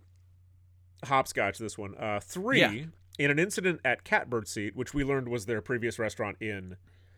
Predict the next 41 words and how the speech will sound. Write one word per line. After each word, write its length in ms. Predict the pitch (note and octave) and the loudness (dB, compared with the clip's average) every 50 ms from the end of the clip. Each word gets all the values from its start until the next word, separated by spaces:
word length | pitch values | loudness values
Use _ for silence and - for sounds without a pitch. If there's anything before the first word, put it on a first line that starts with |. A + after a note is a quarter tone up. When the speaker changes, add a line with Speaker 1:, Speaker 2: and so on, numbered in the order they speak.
| - - - - - - - | -20 -20 -20 -20 -20 -16 -8
Speaker 1:
Georgia? 400 | - A2 A#2+ C3 F3 G#3 G#3+ F3 - - - - - - - - - - - | -4 -4 -4 -2 -4 -6 -6 -8 -14 -20 -20 -20 -20 -20 -20 -18 -18 -10 -6
Speaker 2:
I 80 | A2+ A2+ | -6 -6
think 420 | - - - - - D3+ C3+ - | -6 -10 -12 -4 -2 -2 0 0
so. 380 | - - G2+ E2+ E2+ - A2 - - - - - - - - - - - - - - - - - - - - | 0 0 -2 -2 -6 -8 -10 -14 -18 -20 -20 -20 -20 -20 -20 -20 -20 -20 -20 -20 -20 -20 -20 -20 -20 -20 -8
Speaker 1:
Will 360 | - D3 E3+ G#3+ A#3 B3 B3 | 0 6 10 12 12 12 12
asked 240 | - C3+ F3 F3+ - | 10 6 2 0 -2
the 60 | F3 | -2
kitchen 300 | - - G3 F3 - F3+ | 2 2 2 2 2 -4
crew 220 | E3 - E3 D3+ D3+ | 0 2 4 4 4
to 120 | - D3+ - | 2 0 2
cut 180 | - E3+ D#3+ | 4 4 6
away 160 | E3 E3 E3 | 6 6 6
the 220 | D#3 D3+ D3+ - D3+ | 6 4 4 4 4
ears 260 | D#3 E3 E3+ F3 - | 4 6 6 4 4
and 140 | B2 B2 B2+ | 2 0 0
hack 240 | A#2 C#3+ C#3 D3 - | 2 2 2 4 4
away 180 | D#3 D3 C#3 | 6 6 6
at 80 | C3 G#2 | 6 6
rabbit 380 | A2 B2 B2+ C3 C#3 D3 D3 - | 4 4 4 6 6 4 4 2
skulls 320 | - - C3+ A#2+ A#2+ A#2 - | 2 2 2 2 2 0 -2
to 80 | - | -4
safely 320 | - - C#3 C3+ - C#3+ C3+ | 0 0 0 0 0 0 0
remove 300 | B2+ A#2+ A#2+ B2+ A2 G2+ | 0 0 0 -2 0 0
their 120 | A#2+ A#2 | 0 0
brains 380 | G#2 C#3+ E3+ F#3 F3+ E3 D3+ C3+ | 2 2 2 4 4 2 2 4
as 160 | C3+ B2+ A#2 B2+ | 2 2 2 2
a, 80 | B2 | 0
quote, 320 | A2+ - - B2+ A2 - A#2 | 0 2 0 0 0 0 -4
"group 320 | A2 A#2 C#3+ C#3+ - - | -2 0 0 0 0 -4
project." 580 | - - B2+ A#2 A2 G2 F#2 G2+ - - - - | 0 2 2 4 2 2 -2 -4 -6 -6 -8 -8
Will 260 | A#2 B2 C#3 C#3 C#3+ | -2 2 2 2 4
later 220 | C#3 C3+ C3 C3 | 4 4 4 2
confirmed 560 | - - C3+ A#2 - - B2+ A#2+ B2 A#2+ A#2 | 0 -2 -6 -8 -4 -2 0 0 0 -2 -2
the 160 | A2+ A#2 A#2 A#2 | -2 0 0 0
incident, 400 | A#2+ A#2 - B2 A#2+ A2+ G2+ - | -2 -2 -2 -4 -4 -4 -4 -4
but 140 | A#2 G2+ | -6 -6
claimed 320 | - - F#3 F#3+ G#3 G3+ G3 | -4 -2 0 0 0 2 2
it 40 | F#3+ | 2
was 180 | D#3+ E3+ E3 | 2 0 0
for 120 | - D3 C#3 | -2 -4 -6
sustainability. 760 | - C#3 - - B2+ A2+ A2+ F#2 F2 C#2+ - - - - | -4 -4 -2 -2 -2 -2 -2 -6 -8 -10 -10 -12 -16 -16